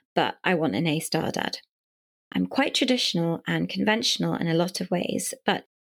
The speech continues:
this fights with a very strong, natural, challenging instinct. It is a weird combination, which I know my own teachers found tough, especially in my early teens. Sorry. It also meant that I was often torn between people-pleasing,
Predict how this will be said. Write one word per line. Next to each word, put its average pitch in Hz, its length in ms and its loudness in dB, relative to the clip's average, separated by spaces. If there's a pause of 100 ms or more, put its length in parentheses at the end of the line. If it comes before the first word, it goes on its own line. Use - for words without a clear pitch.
(200)
this 220 240 2
fights - 480 0
with 185 140 0
a 175 160 -4
very 190 420 2
strong, 170 500 0
natural, 170 440 -2
challenging 190 540 0
instinct. - 760 -6 (160)
It 190 120 2
is 196 140 4
a 196 100 4
weird 208 360 4
combination, 175 640 0
which - 440 0
I 190 80 4
know 185 160 4
my 175 200 4
own 190 220 4
teachers 165 440 0
found 170 300 -2
tough, - 360 -2 (240)
especially 190 640 2
in 175 120 2
my 170 180 4
early 165 300 2
teens. 170 500 0 (440)
Sorry. - 500 0 (640)
It - 160 2
also 226 380 2
meant 175 240 2
that 185 140 2
I 175 80 4
was 175 180 0
often 190 320 2
torn 170 260 2
between 170 360 0
people-pleasing, - 960 0